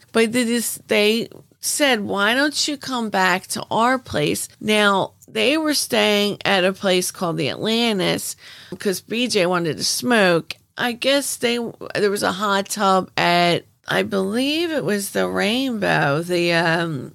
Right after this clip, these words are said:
the condo that they said, "Why don't you come back to our condo?"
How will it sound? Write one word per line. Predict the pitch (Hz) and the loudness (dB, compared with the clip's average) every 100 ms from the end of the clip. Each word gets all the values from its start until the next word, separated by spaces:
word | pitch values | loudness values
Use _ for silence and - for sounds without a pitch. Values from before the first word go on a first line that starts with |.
| _ | _
the | 196 190 | -2 -2
condo | 202 202 214 214 196 131 135 110 - - | 0 2 2 2 0 2 2 -2 -10 0
that | 185 139 - _ _ - | 0 0 -4 _ _ -4
they | 147 175 | 0 0
said, | 175 - 185 180 | -2 0 2 4
"Why | 170 170 | 4 2
don't | 202 - | 0 -2
you | 202 | -4
come | 190 175 | -4 -2
back | 160 160 - | 0 0 -2
to | 190 | -2
our | 185 | -2
condo?" | - 294 349 403 196 - - | 0 2 2 2 0 -2 -4